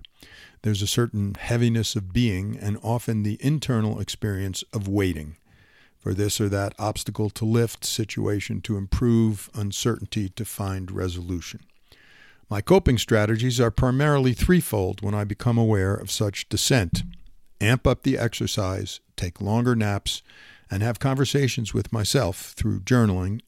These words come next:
and others, but only if they are capable of being present, listening well, and not offering advice unless I request it.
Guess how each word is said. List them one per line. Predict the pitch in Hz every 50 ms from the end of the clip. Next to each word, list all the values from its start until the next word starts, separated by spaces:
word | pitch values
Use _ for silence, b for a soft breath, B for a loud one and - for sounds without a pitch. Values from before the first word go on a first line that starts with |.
| - -
and | 135 151 160 165
others, | - - 117 101 92 - - 95 - - -
but | 123 120 117 -
only | - 135 147 147 143 147 143
if | 143 - 123 120 - -
they | 113 113
are | 113 113 107
capable | - - 110 104 - 113 104 104 104 104 104
of | 95 92
being | 101 98 98 101 95
present, | - - 104 95 95 - 107 95 - _ _ -
listening | - 104 107 - - 117 113 104 104 101
well, | 98 90 87 90 87 98 - B B B B B B B B B
and | - 95 95
not | 104 117 131 139 -
offering | - 117 117 117 - - 113 110 113 113 - -
advice | 113 95 90 98 98 98 98 98 - - - -
unless | 110 98 90 90 92 92 - - -
I | - 101
request | 92 90 90 87 - - - - - - -
it. | -